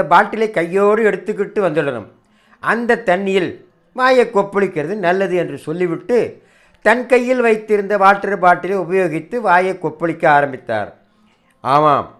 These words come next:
வாழ்க்கையில் யாராவது ஒருவர் ஏதாவது ஒரு பாடத்தை நமக்கு கற்றுக் கொடுத்து கொண்டே தான் இருக்கிறார்கள். நாம் கற்றுக்கொள்வது நமது கடமை.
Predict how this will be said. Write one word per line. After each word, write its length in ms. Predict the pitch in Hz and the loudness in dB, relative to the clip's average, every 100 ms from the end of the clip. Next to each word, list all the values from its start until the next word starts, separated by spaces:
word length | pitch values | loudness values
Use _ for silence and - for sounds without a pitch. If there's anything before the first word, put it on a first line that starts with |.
| _ _ - | _ _ 0
வாழ்க்கையில் 720 | 143 214 220 - 185 180 175 | 6 6 4 -2 -2 -2 -2
யாராவது 680 | 156 165 185 185 196 208 202 | 2 4 6 8 6 4 0
ஒருவர் 420 | 175 180 175 180 156 160 196 | 0 0 2 2 0 -2 0
ஏதாவது 440 | 202 208 214 208 | 2 4 4 4
ஒரு 140 | 190 180 | -2 -4
பாடத்தை 640 | 185 165 196 196 196 185 185 | 0 4 6 4 0 -4 -4
நமக்கு 420 | 156 180 - 190 180 | -4 -6 -4 -6 -2
கற்றுக் 460 | 156 156 - 185 185 | -2 -4 -6 -6 -4
கொடுத்து 400 | 175 180 170 170 | -4 -6 -12 -10
கொண்டே 320 | 156 151 170 | -8 -4 -4
தான் 260 | 165 165 180 | -2 -4 -4
இருக்கிறார்கள். 680 | 156 147 156 143 117 110 98 _ _ _ _ _ | -8 -8 -4 -2 -4 -10 -14 _ _ _ _ _
நாம் 200 | 143 151 | -6 -4
கற்றுக்கொள்வது 720 | 147 147 170 170 175 175 185 233 | -2 -4 -4 -6 -2 -2 -2 -4
நமது 320 | 139 135 131 | -6 -4 -6
கடமை. 360 | 127 120 110 | -4 -4 -6